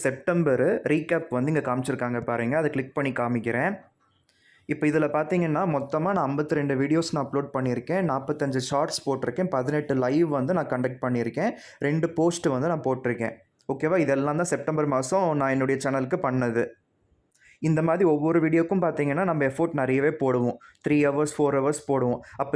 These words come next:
இத்தனை வீடியோஸ் நான் போடுறேன்னா, அந்த அளவுக்கு நான் வந்து day and night வந்து நான் கஷ்டப்பட்டுக்கிட்டு தான் இருக்கேன்.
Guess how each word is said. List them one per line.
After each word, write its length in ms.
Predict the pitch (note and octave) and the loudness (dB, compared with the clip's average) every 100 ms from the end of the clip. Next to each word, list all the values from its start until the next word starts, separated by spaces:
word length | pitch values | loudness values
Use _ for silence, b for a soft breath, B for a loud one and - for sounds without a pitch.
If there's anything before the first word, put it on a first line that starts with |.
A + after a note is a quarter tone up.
| C#3+ | 0
இத்தனை 360 | C#3+ - F3+ E3 | -2 0 2 4
வீடியோஸ் 300 | E3+ F#3+ F#3+ F3 | 4 4 2 -2
நான் 120 | D#3 | 2
போடுறேன்னா, 400 | D3+ C#3+ C#3 F#3 D#3+ | 2 2 0 0 2
அந்த 160 | D3 C#3+ | 2 2
அளவுக்கு 280 | D3 F#3 F3+ | 2 2 2
நான் 120 | D3+ C3+ | 2 0
வந்து 200 | C#3+ E3+ C#3+ | 2 2 2
day 80 | D3 | 2
and 100 | D3+ | 2
night 180 | C#3+ D3+ D3 | 2 0 0
வந்து 160 | D3+ E3+ | 0 0
நான் 100 | C#3+ | -2
கஷ்டப்பட்டுக்கிட்டு 580 | B2+ D#3+ C#3 B2+ C3 C3 | -2 -2 0 0 0 0
தான் 120 | D3+ C3+ | 0 0
இருக்கேன். 320 | B2+ B2+ B2 | 0 0 -4